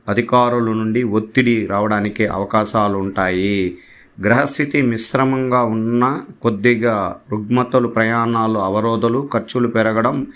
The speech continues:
ప్రేమ విషయాలు అసంతృప్తి కలగడానికి అవకాశం ఉంటుంది. అలాగే, మ్, పు-, ని-, నిద్రలు, మానసిక ప్రశాంతత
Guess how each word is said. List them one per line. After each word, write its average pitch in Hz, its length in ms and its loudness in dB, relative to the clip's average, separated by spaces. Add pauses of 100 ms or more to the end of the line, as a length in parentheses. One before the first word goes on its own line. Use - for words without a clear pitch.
(380)
ప్రేమ 123 280 4
విషయాలు 113 600 0
అసంతృప్తి 113 720 -2
కలగడానికి 107 840 0
అవకాశం 98 600 -2
ఉంటుంది. 92 920 -2 (340)
అలాగే, 110 560 2 (1040)
మ్, 110 200 -2 (500)
పు-, - 300 -8
ని-, 107 120 0 (360)
నిద్రలు, 135 720 2 (180)
మానసిక 120 560 0
ప్రశాంతత 117 800 0